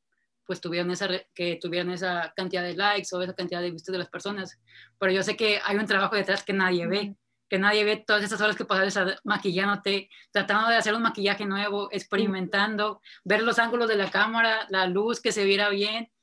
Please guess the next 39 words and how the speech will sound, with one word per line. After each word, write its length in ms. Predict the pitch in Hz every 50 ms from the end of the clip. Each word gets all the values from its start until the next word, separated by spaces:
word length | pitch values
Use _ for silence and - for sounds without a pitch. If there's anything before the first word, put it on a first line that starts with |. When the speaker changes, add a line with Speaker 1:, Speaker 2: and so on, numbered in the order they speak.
| _ _ _
Speaker 1:
que 100 | 196 202
pudieras 260 | - 185 190 208 208
entender 380 | 233 196 214 208 202 202 202
bien 100 | 208 214
las 120 | 214 202 -
cosas, 360 | - 208 208 214 233 220 -
y 180 | 214 190 180 165
ya 220 | 175 175 185 -
cuando 280 | - 226 226 226 202 190
sacas 300 | - 196 196 - 240 220 247
eso 180 | 233 214 226
y 80 | 208 190
ya 140 | 190 185 190
ves 120 | 208 202
que 100 | - -
tiene 180 | - 202 208 208
diez 180 | 202 196 185 175
mil 140 | 196 190 180
likes, 200 | 185 190 196 202
dices, 340 | 202 185 190 175 - _ _ _ _ - - - _ _ _
"Guau", 200 | _ 196 202 220
o 20 | 220
sea, 340 | 233 220 214 208 - - _ _ _
muchos 200 | 190 247 262 254
van 100 | 277 269
a 20 |
decir 120 | 220 233 220
que 80 | -
tuviste 240 | 175 214 185 175 190
suerte, 320 | 175 - 220 240 185 202
pero, 200 | 185 - 170 160
pues, 160 | - 170 165 160
no 80 | 160 160 - - -
fue 140 | - 165 151
suerte, 300 | - - 196 233 - 208
o 20 |
sea, 140 | 180 185 175
también 280 | - 185 170 165 170 165
te, 300 | - 190 180 170 165 -